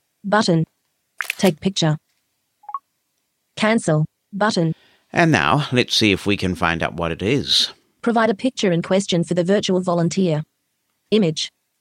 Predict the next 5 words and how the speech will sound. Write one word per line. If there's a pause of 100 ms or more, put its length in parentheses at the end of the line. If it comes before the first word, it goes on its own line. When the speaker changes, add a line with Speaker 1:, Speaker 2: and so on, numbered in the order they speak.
(540)
Speaker 1:
Delete
picture (280)
button. (240)
Add
picture